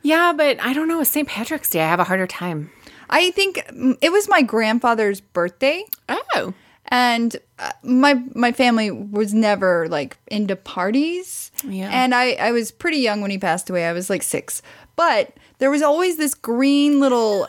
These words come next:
Speaker 2: stuffed animal on my m-, grandmother's shelf.
Speaker 1: Oh.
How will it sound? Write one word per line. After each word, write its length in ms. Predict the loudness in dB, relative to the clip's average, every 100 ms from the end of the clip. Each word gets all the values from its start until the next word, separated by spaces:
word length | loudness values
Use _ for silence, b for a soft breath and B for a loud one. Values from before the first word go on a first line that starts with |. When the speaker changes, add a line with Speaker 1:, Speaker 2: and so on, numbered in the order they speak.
| -6 -10
Speaker 2:
stuffed 480 | -6 0 0 0
animal 340 | -4 -2 2 2
on 200 | 2 0
my 140 | -2 -4 -12
m-, 300 | -10 -6 -6 -10 -6
grandmother's 520 | 0 2 2 2 0
shelf. 640 | -2 0 2 2 0 -14 -20 B B
Speaker 1:
Oh. 260 | -8 -8